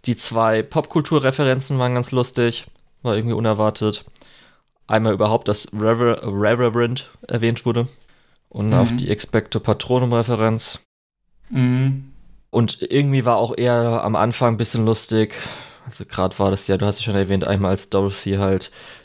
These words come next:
Speaker 1: den Scammer stellt, aber auch sowas mit irgendwie, als sie dann kotzen mussten, dann vom Kotz-Blowjob zu, „Oh nein, ich hab ihn umgebracht“, geht. Das war auf jeden
Speaker 2: Mhm.
Speaker 1: Fall auch noch ganz, äh, nett. Aber dann hat sich für mich auch schon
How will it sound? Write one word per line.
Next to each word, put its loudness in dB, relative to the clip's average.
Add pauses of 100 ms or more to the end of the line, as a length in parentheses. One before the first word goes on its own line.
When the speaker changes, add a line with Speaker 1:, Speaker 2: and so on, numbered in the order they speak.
Speaker 1:
den -4
Scammer 0
stellt, 0
aber 2
auch 0
sowas -2
mit 0
irgendwie, 0
als 0
sie -10
dann 0
kotzen -2
mussten, -2
dann 0
vom -4
Kotz-Blowjob -2
zu, 0
„Oh 0
nein, 2
ich -2
hab -4
ihn -2
umgebracht“, 0
geht. -2 (460)
Das -16
war -6
auf -6
jeden 4
Speaker 2:
Mhm. 4
Speaker 1:
Fall 2
auch 2
noch -2
ganz, -6
äh, 0
nett. 0 (1080)
Aber 2
dann 0
hat -2
sich -8
für 0
mich 2
auch 0
schon 0